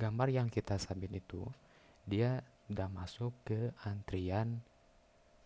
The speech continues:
sebelum diproses. Kita bisa ngeceknya ke bagian menu. Menu di sini, galeri. Nah, di sini ada pending. Jadi, sini,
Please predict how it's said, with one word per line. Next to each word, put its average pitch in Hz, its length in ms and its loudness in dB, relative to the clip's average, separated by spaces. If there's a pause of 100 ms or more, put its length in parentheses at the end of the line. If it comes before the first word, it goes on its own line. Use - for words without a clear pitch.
(380)
sebelum 101 400 -4
diproses. 98 640 -2 (720)
Kita - 240 0
bisa 120 240 0
ngeceknya 104 400 -4
ke 110 240 0
bagian 92 400 -2
menu. 107 400 -2 (4000)
Menu 92 240 -6
di 98 80 -4
sini, 95 360 -2 (2000)
galeri. 95 640 2 (680)
Nah, 92 160 2
di 87 160 -6
sini 117 160 2
ada 110 160 4
pending. 101 480 0 (720)
Jadi, 104 160 2
sini, 110 320 2